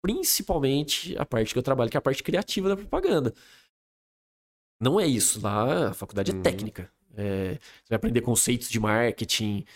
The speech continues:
Speaker 1: análise swot, nossa, coisas legais pra caramba, administrativamente.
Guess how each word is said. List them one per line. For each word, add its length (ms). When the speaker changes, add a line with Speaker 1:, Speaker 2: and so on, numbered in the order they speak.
Speaker 1:
análise 440
swot, 760
nossa, 420
coisas 220
legais 260
pra 100
caramba, 380
administrativamente. 960